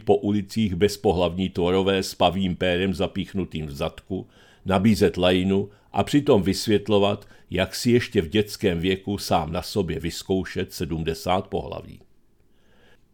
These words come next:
Jen si myslím, že dětem by mělo být neustále vysvětlováno a možná i strašením, aby snadněji pochopili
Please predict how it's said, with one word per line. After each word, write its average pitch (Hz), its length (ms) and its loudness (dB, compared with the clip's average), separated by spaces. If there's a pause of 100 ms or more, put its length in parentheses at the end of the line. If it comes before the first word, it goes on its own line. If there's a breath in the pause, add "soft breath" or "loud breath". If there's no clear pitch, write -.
(480)
Jen 113 240 6
si 120 200 4
myslím, 87 680 2
že 92 220 0
dětem 85 480 2
by 92 160 2
mělo 101 380 4
být 107 220 0
neustále 104 640 2
vysvětlováno 98 920 4
a 101 60 6
možná 104 500 4
i 127 100 2
strašením, 98 720 0
aby 101 220 0
snadněji 113 440 2
pochopili 92 720 0